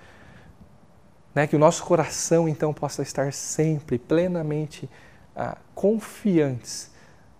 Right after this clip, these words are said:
né, no Deus que cremos, no Deus que temos, que, no Deus que age então em nosso favor. Essa foi a primeira cena então, né? Um Deus vingador,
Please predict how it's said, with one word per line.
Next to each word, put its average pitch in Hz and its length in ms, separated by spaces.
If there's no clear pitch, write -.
né, 127 160
no 143 140
Deus 131 640
que 127 120
cremos, 120 640
no 131 100
Deus 120 440
que - 120
temos, 113 560
que, - 100
no 147 180
Deus 120 380
que 113 200
age 107 260
então 110 380
em 110 120
nosso 104 280
favor. 104 380
Essa 127 240
foi - 120
a 143 60
primeira 151 400
cena 151 320
então, 151 320
né? 123 140
Um 131 180
Deus 156 640
vingador, 143 800